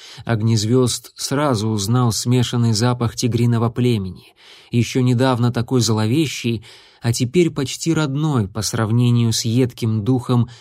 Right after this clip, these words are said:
кровавого племени. «Думаю, они на поляне Костяной горы», повернув голову, сказал он друзьям. «По крайней мере, некоторые из них.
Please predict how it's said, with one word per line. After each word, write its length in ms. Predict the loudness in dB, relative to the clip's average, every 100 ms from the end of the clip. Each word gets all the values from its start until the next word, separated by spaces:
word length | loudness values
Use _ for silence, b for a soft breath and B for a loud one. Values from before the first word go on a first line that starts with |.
| B
кровавого 720 | -2 0 2 2 2 2 0
племени. 640 | 0 0 0 -4 -12 -18 -20 _ _ _ _ _ _ _ _ _ _ -10
«Думаю, 580 | -2 0 4 4 4 4
они 220 | 2 2
на 120 | 0
поляне 460 | 2 2 2 0 0
Костяной 520 | -2 -2 0 0 0
горы», 480 | 2 2 2 0 b b b
повернув 500 | 0 2 4 4 2
голову, 400 | 0 2 2 2
сказал 380 | 0 0 0 2
он 120 | 2
друзьям. 600 | 0 0 0 -2 -4 -10 -20 _ _ _
«По 100 | -4
крайней 400 | -2 0 -2 -2
мере, 280 | 0 0 0
некоторые 540 | 0 -2 -2 -2 0 0
из 120 | 0
них. 340 | -2 -2 -8